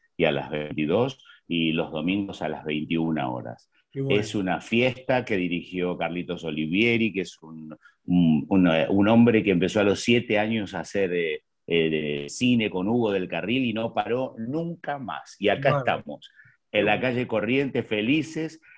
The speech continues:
Speaker 1: invitándolos a que vengan a, al teatro.
Speaker 2: Excelente. Y recordemos, eh, me gustaría escucharlo, eh, de, de tu voz, que es, es seguro ir al teatro, ¿eh? Es más seguro ir al teatro que, que ir a comer a una pizzería o, o, o,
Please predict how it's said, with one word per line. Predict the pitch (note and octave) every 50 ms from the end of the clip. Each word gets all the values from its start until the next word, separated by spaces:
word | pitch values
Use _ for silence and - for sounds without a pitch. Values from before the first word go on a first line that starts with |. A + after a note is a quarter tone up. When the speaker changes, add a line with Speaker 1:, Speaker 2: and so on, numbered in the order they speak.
| _ -
Speaker 1:
invitándolos | A#2+ C3 C#3 G2+ A2 G#2+ - B2+ B2+ C3 C3+ B2 A#2 A2 A2+ A2 -
a | F#2+
que | - F2+
vengan | F2+ F#2+ G#2 G#2+ G2+ F#2+
a, | F#2 F2+ D#2
al | D2 E2+ F2 E2 C#2+
teatro. | E2 D#2 C2 B1 - - - - - _ _ _ _ _
Speaker 2:
Excelente. | C3+ C3+ B2+ - - D#3 E3+ F3+ E3+ D3 C#3+ D3+
Y | D#3+ D3+ D3 D3+
recordemos, | D3 D#3 E3 C#3+ - F3 F3+ F#3+ A3 B3 A#3 G#3+ G3 F#3 D3+ - - E3
eh, | D#3 C#3+
me | D3 D3+
gustaría | D3 C#3 - D#3+ D#3+ F#3 F#3
escucharlo, | D#3+ D3 - D3+ C#3+ - F3+ F3 E3+ F3 E3 D#3 D3+ C#3 B2+ - _ _ _ - _ _
eh, | - A#2+ A#2+ A#2 A2+ A2 A#2
de, | C3 A#2+ A#2+ A#2+ A#2 A#2 B2+ A#2
de | B2 B2
tu | A#2 - C3+
voz, | C#3+ E3+ F#3+ G3+ G#3 G3 - - D3
que | - C#3+ C3+ C3+ C3 B2+ C3+ C3+
es, | D#3+ D3 C#3 B2+ D#3+ -
es | F3+ F#3+ F#3 -
seguro | - F#3 E3+ E3+ G3 A#3 B3 A#3+ A3 A3 A3 A3 A3+
ir | F#3+ F#3+ F3
al | F3+ E3 D3+
teatro, | D#3+ D#3+ C#3+ A#2+ - _ A2+ A2 G#2+
¿eh? | D3+ F#3 G#3 G3 F3 D#3+
Es | D3 C3+
más | F3+ A3 B3 - - -
seguro | G3+ F#3+ F3+ G#3+ B3 C4 - B3 A3 - - _ _ _ _ _
ir | - F#3 A3 A3
al | G3+ -
teatro | - G3+ A3 B3+ - - A#3+ A#3+ F#3+ D#3
que, | E3+ E3 D#3 D3+ C#3+
que | - D#3 D#3+
ir | F#3+ G#3
a | G3
comer | G3 F#3+ G3+ G#3 G3+
a |
una | G3 F#3 E3 C#3+
pizzería | E3+ D3+ C#3+ - - D3 D3 F3+ G3 G#3 G#3 A3 A3 A3
o, | F3+ E3
o, | D3 C#3 C3+ - C3 B2 B2 B2+
o, | - - C3 C3 C#3+